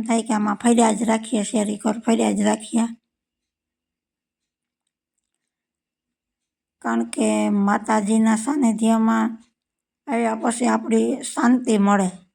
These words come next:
હું તો જો કે અહીંયા પહેલી વખત જ આવી મોગલધામ. કોબરાવ તો જઈ આવી હતી પણ અહીંયા નહોતી આવી.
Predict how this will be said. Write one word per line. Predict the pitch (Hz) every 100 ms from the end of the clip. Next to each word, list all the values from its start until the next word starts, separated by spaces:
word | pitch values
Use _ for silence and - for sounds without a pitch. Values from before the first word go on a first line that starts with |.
| _ _ _ _ _ _ _ _ _ _ _ _ _ _ _ _ _ _ _ _ _ _ _ _ _ _ _ _ 294
હું | 247
તો | 269
જો | 214 233 247
કે | 233
અહીંયા | 220 220 214
પહેલી | 233 247 254
વખત | 240 240 220 254 220
જ |
આવી | 214 208 220 285 - _ _ _ _ _ _ _ _ _ _ _ _ _ _ _ _ _ _ _ _ _ _ _ _ _ _ _ -
મોગલધામ. | 214 220 220 208 208 208 226 240 _ _ _ _ _ _ - _ _ _ _ _ _ _ _ _ _ _ _ -
કોબરાવ | 254 226 233 220 220
તો | 262
જઈ | 208 233
આવી | 247 226 220
હતી | 220 208
પણ | 220
અહીંયા | 214 220 214
નહોતી | 233 233 220
આવી. | 208 208 233